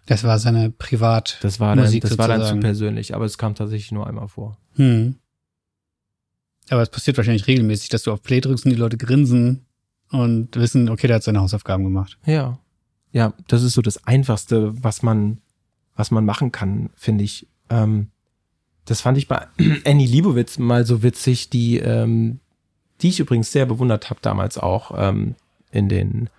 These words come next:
Speaker 2: zweitausender Jahren. Und deren, deren Sachen hab ich tatsächlich, ähm, gefressen. Und die erzählte mal in irgendeinem Interview, dass sie es ganz schlimm findet, Musik. Sie will absolute Ruhe am Set haben.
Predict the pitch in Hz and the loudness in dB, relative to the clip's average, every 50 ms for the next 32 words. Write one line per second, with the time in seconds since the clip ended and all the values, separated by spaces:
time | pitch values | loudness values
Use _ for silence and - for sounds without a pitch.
0 | _ _ _ - - 107 104 - - 101 95 101 107 101 95 92 87 82 78 82 | _ _ _ -2 0 0 0 0 0 -2 0 0 0 0 2 2 0 0 0 -2
1 | 87 87 87 95 101 - 90 90 98 95 92 92 101 - - 123 151 165 156 135 | -2 -2 -2 -2 0 0 2 2 2 2 0 -2 -2 0 2 2 2 2 2 0
2 | 131 127 131 123 120 123 117 - 123 113 - 123 113 - - 107 - - 95 98 | 0 0 0 0 0 0 0 0 0 0 0 0 -2 -2 -2 -4 -4 -4 -4 -2
3 | 101 101 101 101 101 107 107 - _ _ _ _ _ _ _ _ _ _ _ _ | -2 0 0 0 -2 -4 -6 -8 _ _ _ _ _ _ _ _ _ _ _ _
4 | _ - - 98 - - 90 87 - - 98 98 98 107 101 - 143 170 175 160 | _ -4 -4 -4 -2 0 -2 -2 0 0 0 0 0 0 2 2 2 4 2 2
5 | - - 151 147 139 147 135 127 123 123 123 123 120 113 - 113 110 117 120 127 | 2 2 2 2 2 2 2 2 2 2 2 0 0 -2 -2 -2 -2 -2 0 0
6 | 120 113 113 113 113 - 120 110 113 110 113 113 - _ _ _ _ _ _ _ | 0 0 0 -2 -2 -4 -4 -2 -2 -2 -2 -4 -8 _ _ _ _ _ _ _
7 | - - 117 104 123 117 - - _ - - 127 139 156 147 131 - - - - | -4 -4 -2 0 -2 -2 -4 -6 _ -4 -2 0 2 2 2 0 -2 -6 -2 0
8 | 139 131 127 120 - - 127 120 117 113 - - 113 113 110 104 104 107 - 131 | 0 0 0 0 0 0 2 2 0 -2 -2 0 0 0 0 0 -2 -4 -4 -6
9 | - - - 110 104 107 107 104 101 - - - 123 117 113 117 104 107 117 127 | -6 -6 -4 -2 -2 0 -2 -2 -4 -4 -2 -2 0 0 2 2 4 4 4 4
10 | 127 107 98 101 104 - - 104 98 - 101 95 92 92 92 107 123 147 | 4 2 2 0 0 0 0 -2 0 0 0 0 0 0 0 -2 -2 -4